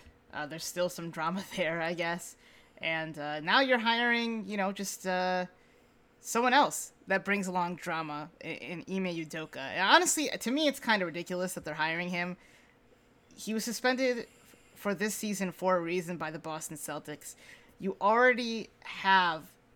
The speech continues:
so much controversy around your team, and now you're bringing in Ime Udoka. It's just like, if you, if you are a woman in the Nets organization or, or a Jewish person or a Jewish woman,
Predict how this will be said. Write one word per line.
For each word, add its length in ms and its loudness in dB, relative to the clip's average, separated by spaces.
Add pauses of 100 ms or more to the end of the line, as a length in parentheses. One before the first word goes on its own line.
(100)
so 200 -6
much 220 -2
controversy 580 -2
around 200 -8
your 100 -12
team, 400 -10 (1040)
and 160 -6
now 140 6
you're 120 4
bringing 300 0
in 160 -8
Ime 260 -8 (100)
Udoka. 420 -12 (540)
It's 160 -4
just 200 -2
like, 160 -2
if 120 -6
you, 140 -4
if 140 -4
you 160 0
are 440 4
a 120 0
woman 480 0 (240)
in 80 -6
the 80 0
Nets 320 -4
organization 920 -4
or, 360 -2 (400)
or 140 0
a 60 -4
Jewish 440 -2
person 500 0 (380)
or 120 -2
a 60 0
Jewish 320 2
woman, 420 -2